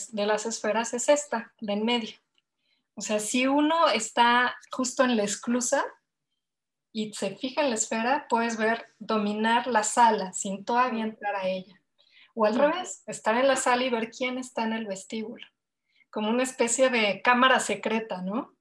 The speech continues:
Speaker 2: Sí,
Speaker 1: Y lo
Speaker 2: sí.
Speaker 1: mismo, pues, puede ser un poco en este espacio, cómo te domina, o sea, yo podría ver a la esfera y saber que alguien está entrando por ahí,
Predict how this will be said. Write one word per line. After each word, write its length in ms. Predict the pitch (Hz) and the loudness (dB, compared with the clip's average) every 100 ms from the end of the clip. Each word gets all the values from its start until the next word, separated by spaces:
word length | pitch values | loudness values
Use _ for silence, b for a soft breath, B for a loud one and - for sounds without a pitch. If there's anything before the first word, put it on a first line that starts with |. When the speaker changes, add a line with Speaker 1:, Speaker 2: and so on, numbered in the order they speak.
| _ B B B | _ B B B
Speaker 2:
Sí, 200 | 220 B - | -12 B -2
Speaker 1:
Y 80 | 240 | 6
lo 120 | 262 | 6
Speaker 2:
sí. 60 | 277 | 6
Speaker 1:
mismo, 260 | 302 320 349 - | 2 0 -2 0
pues, 160 | 254 220 | 0 0
puede 240 | 254 254 | 2 4
ser 160 | 262 262 | 2 0
un 120 | 247 | 0
poco 320 | 254 254 262 | 0 2 4
en 120 | 247 247 | 2 0
este 240 | 240 - | -4 -10
espacio, 560 | - - 294 - 240 220 | -6 0 0 2 -2 -2
cómo 260 | 240 277 | -4 -4
te 140 | - 233 | -4 -2
domina, 640 | 226 233 240 254 254 240 - | -2 -2 -2 -2 -2 -4 -6
o 60 | |
sea, 180 | 214 240 220 | -4 -4 0
yo 240 | 247 254 | 0 2
podría 320 | 285 269 262 | 4 4 4
ver 160 | 247 247 | 4 2
a 100 | 254 | 2
la 80 | 262 | 2
esfera 320 | - 254 240 | 2 2 0
y 40 | |
saber 460 | 247 220 202 220 233 | 0 -2 0 0 -2
que 160 | 240 233 | -2 4
alguien 480 | 233 262 262 285 330 | 4 4 2 0 0
está 240 | 247 - | -4 -4
entrando 440 | 233 233 233 233 233 | -4 -2 -4 -4 -6
por 160 | 208 | -4
ahí, 300 | 208 226 247 | -4 -4 -8